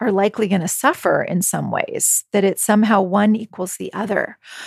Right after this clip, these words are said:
So just good to notice. A question to ask yourself is, "Am I caring?" Right? Is the way I'm showing up at work as a physician coming at my own expense? I think it's amazing to go above and beyond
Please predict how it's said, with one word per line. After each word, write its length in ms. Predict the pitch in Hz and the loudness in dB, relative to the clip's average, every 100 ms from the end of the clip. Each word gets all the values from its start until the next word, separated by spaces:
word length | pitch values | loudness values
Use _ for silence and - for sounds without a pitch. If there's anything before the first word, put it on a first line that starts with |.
| - | -12
So 180 | - 208 | 0 0
just 260 | 202 233 - | 2 -2 0
good 160 | 220 | -2
to 120 | - 190 | -2 -6
notice. 720 | 190 208 208 - - - - _ _ _ _ _ _ _ - - - _ _ _ _ | -4 -4 -6 -8 -10 -10 -12 _ _ _ _ _ _ _ -20 -20 -20 _ _ _ _
A 60 | 269 | -4
question 420 | - 262 - 220 | 2 0 2 0
to 100 | 202 | 0
ask 300 | 214 294 - | -2 -2 0
yourself 520 | 277 - 190 160 - - | -2 0 0 -2 -4 -2
is, 260 | 190 175 - | -2 -2 0
"Am 160 | 233 247 | 2 2
I 100 | 214 | 2
caring?" 840 | - - 277 359 208 135 170 277 - _ _ _ _ - | -4 0 0 2 0 -2 -2 -2 -6 _ _ _ _ -2
Right? 200 | 180 180 | 2 2
Is 120 | 190 | 2
the 80 | 185 | 2
way 140 | 208 | 2
I'm 100 | 254 | 2
showing 300 | 240 233 208 | 2 2 2
up 120 | 196 - | 2 2
at 100 | 175 | 0
work 180 | 190 185 | 0 0
as 120 | 160 | -4
a 40 | |
physician 560 | - 180 311 - 185 160 - - - - | -6 0 0 2 0 -2 -10 -18 -20 -12
coming 420 | - - 240 233 214 | -6 0 4 4 4
at 100 | 165 | 2
my 160 | 180 | -2
own 180 | - 170 | -2 -4
expense? 720 | 151 - - - - - - _ _ - - - - - | -6 -8 -10 -10 -8 -8 -8 _ _ -20 -20 -20 -14 -6
I 120 | 233 | -2
think 180 | 349 349 | 4 4
it's 160 | 339 | 4
amazing 800 | 214 180 175 170 190 185 156 196 | 4 4 4 2 2 0 2 0
to 140 | - 175 | 0 0
go 240 | 185 165 | 2 2
above 260 | 165 165 160 | 2 2 2
and 140 | 175 | 0
beyond 640 | 165 156 131 143 233 294 | 0 -2 -2 0 0 0